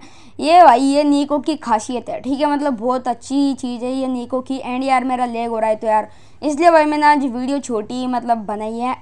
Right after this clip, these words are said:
तो यार देखो क्या ही कर सकते हैं, अब इतने लेग में ना मतलब मन ही नहीं करता मतलब गेम प्ले करने का भी, है ना।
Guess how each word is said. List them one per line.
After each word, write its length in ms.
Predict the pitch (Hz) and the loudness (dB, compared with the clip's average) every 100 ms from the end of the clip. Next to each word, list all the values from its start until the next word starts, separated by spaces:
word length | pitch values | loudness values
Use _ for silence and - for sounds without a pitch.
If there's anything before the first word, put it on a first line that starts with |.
| - | -6
तो 100 | 247 | 2
यार 240 | 247 247 | 6 6
देखो 240 | 240 240 269 | 4 -4 -6
क्या 180 | 262 233 | -2 -2
ही 60 | |
कर 120 | 226 | -2
सकते 320 | 208 196 - 208 | -6 -10 -10 -10
हैं, 80 | |
अब 100 | 202 202 - - | -10 -14 -20 -6
इतने 260 | 240 240 359 | -4 0 2
लेग 300 | 349 349 330 | 4 4 2
में 120 | 330 | 2
ना 120 | 330 320 | 4 4
मतलब 260 | 294 294 | 2 2
मन 180 | 262 247 | 0 0
ही 80 | 254 | -2
नहीं 140 | 254 | -2
करता 360 | 226 220 226 226 | 0 0 4 2
मतलब 320 | 220 226 208 | 2 -6 -6
गेम 200 | 196 220 | -6 -8
प्ले 180 | - 240 | -6 -6
करने 340 | 233 220 220 226 | -4 -6 -6 -4
का 160 | 226 | -4
भी, 180 | 208 180 | -4 -4
है 120 | 233 | -4
ना। 180 | 254 208 | -2 -4